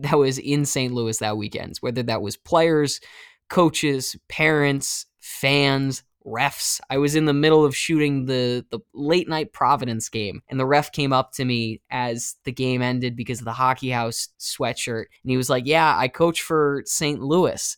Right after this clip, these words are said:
and I love the podcast, and the boys love the podcast. You're doing great stuff." And it's, it's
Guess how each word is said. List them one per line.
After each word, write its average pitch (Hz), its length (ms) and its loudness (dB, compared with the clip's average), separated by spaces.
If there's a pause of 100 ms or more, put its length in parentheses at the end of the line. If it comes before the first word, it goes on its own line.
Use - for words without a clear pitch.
and 123 560 0
I 131 140 2
love 151 280 2
the 127 60 -6
podcast, 113 640 -4
and 120 80 -4
the 120 60 -4
boys 131 360 0
love 127 200 -2
the - 60 -16
podcast. 117 540 -2
You're 123 100 -8
doing 127 440 -4
great 127 260 -6
stuff." 127 360 -4
And 123 80 -8
it's, 135 180 -8
it's 147 440 -4